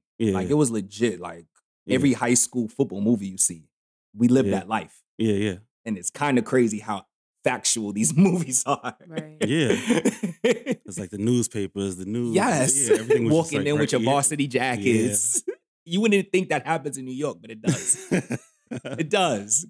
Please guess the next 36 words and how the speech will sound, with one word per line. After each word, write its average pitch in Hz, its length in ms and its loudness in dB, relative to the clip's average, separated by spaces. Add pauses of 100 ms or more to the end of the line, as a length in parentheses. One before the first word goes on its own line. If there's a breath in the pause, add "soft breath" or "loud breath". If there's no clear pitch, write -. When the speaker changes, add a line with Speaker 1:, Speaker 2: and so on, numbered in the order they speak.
Speaker 2:
Granted, 165 240 4
we 147 80 2
Speaker 1:
Yeah. - 60 0
Speaker 2:
probably 143 240 2
had, 135 80 2
like, 123 200 0
thirty 135 220 4
people 123 280 0
at 117 100 -2
our 110 80 -2
games. 113 400 0 (280 loud breath)
But 151 360 0
Speaker 1:
Right. 262 520 2
Speaker 2:
<laughs> 330 120 -2
in 226 220 6
the 196 100 6
school, 214 440 4
it's 165 120 4
like, 143 260 -4
<clears throat> - 540 -4
Speaker 3:
You 196 120 0
were 185 100 4
Speaker 2:
the - 60 0
Speaker 3:
that 170 220 2
nigga. 160 380 -8
Speaker 2:
Yeah, 214 220 2
they - 100 2
Speaker 1:
Yeah. - 60 2
Speaker 2:
making 151 200 0
the 139 140 0
announcements 123 520 0
in 127 60 -4
the 127 80 -2
morning, 127 380 -4
like, 151 160 -18
"Hey, 202 460 -20